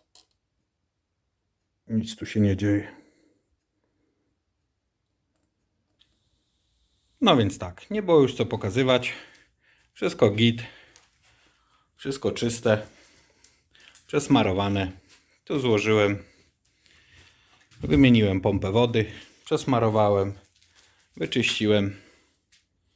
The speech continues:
Nie ma się do czego przyczepić. Zostało tylko nalać oleju do spodziny.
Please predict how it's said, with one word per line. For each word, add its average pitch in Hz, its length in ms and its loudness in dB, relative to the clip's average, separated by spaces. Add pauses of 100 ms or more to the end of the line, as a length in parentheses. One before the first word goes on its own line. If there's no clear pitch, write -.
(600)
Nie 156 100 0
ma 139 120 4
się 123 100 0
do 113 120 0
czego 92 260 -4
przyczepić. 104 640 -8 (680)
Zostało 135 420 4
tylko 113 340 -2
nalać 107 360 -2
oleju 110 440 -2 (760)
do 131 140 -2
spodziny. 104 560 0